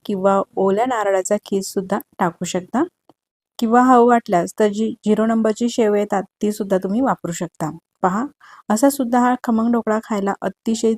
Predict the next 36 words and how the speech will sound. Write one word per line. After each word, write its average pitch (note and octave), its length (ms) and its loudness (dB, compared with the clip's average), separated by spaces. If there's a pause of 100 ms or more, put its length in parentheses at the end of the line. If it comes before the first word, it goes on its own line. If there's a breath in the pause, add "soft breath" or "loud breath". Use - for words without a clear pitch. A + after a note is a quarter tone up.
चविष्ट F#3+ 400 0
लागतो. D#3 420 -4 (680 soft breath)
अतिशय A3+ 480 0 (220)
मोजक्या G3+ 520 0
साहित्यात G3 680 0
आणि G3+ 160 0
झटपट A3+ 460 -2
होणारी F#3+ 400 -2 (360 soft breath)
मस्त G3+ 260 -2 (120)
जाळीदार F#3 440 0
स्पंजी F#3+ 460 -4
अशी F#3+ 320 -4
ही G#3 180 -2
खमंग A3+ 260 -2
ढोकळ्याची G#3+ 420 -2
रेसिपी G3+ 420 -2
तुम्हाला G3+ 340 -2 (100)
कशी F#3+ 300 -4
वाटली G3 320 -4
मला F#3+ 280 -4
कमेंट्स F#3 400 -4
करून G3+ 260 -6
नक्कीच F#3 420 -8
कळवा. F3+ 300 -2 (640 loud breath)
आणि A3 180 4
व्हिडिओ B3 360 2
कुठेतरी B3 460 0
आवडल्यास G#3 680 -2
तर G#3+ 80 -8
व्हिडिओला G3+ 440 -2
लाईक F#3+ 260 -2 (120)
करा, G3+ 200 0
चॅनलवरती F#3 540 -4
तुम्ही F#3 200 -6
नवीन F3 240 -6
असाल F#3+ 320 -6